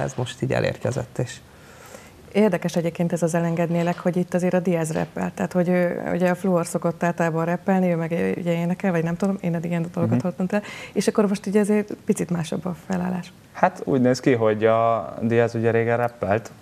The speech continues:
Speaker 3: és a Well Hello, amikor azt megcsinálták, azóta főállású énekes.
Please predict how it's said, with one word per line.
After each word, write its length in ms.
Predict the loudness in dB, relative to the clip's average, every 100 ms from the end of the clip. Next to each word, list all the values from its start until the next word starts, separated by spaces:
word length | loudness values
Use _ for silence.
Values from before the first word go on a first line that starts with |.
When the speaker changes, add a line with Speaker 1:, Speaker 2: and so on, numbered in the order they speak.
| -2
Speaker 3:
és 340 | 2 2 -2
a 420 | 0 4 4 2 2
Well 240 | 2 2
Hello, 340 | 2 0 2 0
amikor 420 | -2 -2 -2 -2 -6 -8 -20 0
azt 240 | 4 4 4
megcsinálták, 680 | 0 2 2 2 2 2
azóta 560 | 2 2 0 2 0 0 -12 -20 -20 -20
főállású 600 | 2 6 6 4 2 2
énekes. 640 | 2 2 2 2 0 -2